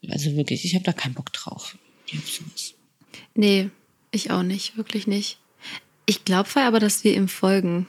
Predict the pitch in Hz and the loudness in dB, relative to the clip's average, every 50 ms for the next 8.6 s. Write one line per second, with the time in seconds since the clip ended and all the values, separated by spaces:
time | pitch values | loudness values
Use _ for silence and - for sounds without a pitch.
0 | - _ _ - 220 226 220 208 190 190 185 196 220 233 226 196 - - - - | -6 _ _ 0 2 2 2 2 0 0 -2 -2 0 0 0 0 0 4 6 6
1 | 240 190 - - - _ _ _ - - 240 247 240 233 254 247 - 247 214 214 | 6 6 4 -2 -14 _ _ _ 4 6 6 8 8 6 4 4 4 4 4 4
2 | 226 - - 208 214 220 240 - - - 180 175 - 185 160 196 190 190 190 175 | 4 2 0 2 4 2 2 0 2 2 4 6 6 6 8 8 8 10 10 8
3 | 175 - 233 226 165 196 220 254 285 285 277 285 277 - 302 302 294 262 247 262 | 8 8 8 8 10 10 10 10 10 8 8 4 4 4 4 2 2 0 -2 -8
4 | 247 - - - - - - - - - 381 330 269 - 254 240 240 277 - 311 | -12 -10 -8 -8 -6 -6 -6 -8 -4 0 0 0 2 6 6 8 8 8 8 6
5 | 254 - - - 370 - - - - - 202 - - - - - 349 339 - - | 4 8 8 8 8 8 4 -2 0 2 2 2 2 0 4 6 6 6 6 6
6 | - 302 320 - 339 359 330 254 - - 240 277 262 - - 233 240 254 247 - | 8 8 8 8 6 2 0 -2 2 4 6 6 6 6 4 6 6 6 6 4
7 | 254 247 - 247 240 233 - 226 226 - 220 208 214 233 254 247 - - 214 - | 4 6 6 6 6 6 6 4 4 6 6 6 8 6 6 4 2 0 2 2
8 | - 202 202 196 202 - - 214 208 226 247 254 | 4 4 4 4 2 0 0 0 2 2 0 -2